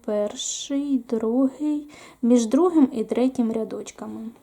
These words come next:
Пришила вушка між другим і третім. І також я закріпила на висоті трьох рядочків вушка. Вони в мене тут, а, закріплені, я їх попришивала.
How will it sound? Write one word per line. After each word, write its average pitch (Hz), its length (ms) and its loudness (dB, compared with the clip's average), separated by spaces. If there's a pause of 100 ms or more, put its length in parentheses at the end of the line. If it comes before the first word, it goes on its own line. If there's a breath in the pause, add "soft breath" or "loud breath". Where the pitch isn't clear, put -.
(140)
Пришила 247 640 -4
вушка 208 440 -12
між 214 280 -12
другим 254 440 0
і - 80 -20
третім. 214 420 -14 (720 loud breath)
І 349 240 2 (100)
також 220 440 -4
я 220 100 -2
закріпила 247 720 -4
на 254 220 6
висоті 220 680 -8
трьох 233 340 -2
рядочків 220 760 -8 (160)
вушка. 214 580 -10 (920)
Вони 220 300 -4
в 269 40 4
мене 254 280 2
тут, - 260 -12
а, 240 160 -6 (680 loud breath)
закріплені, 208 800 -8
я 220 160 -10
їх 254 220 -8
попришивала. - 1000 -14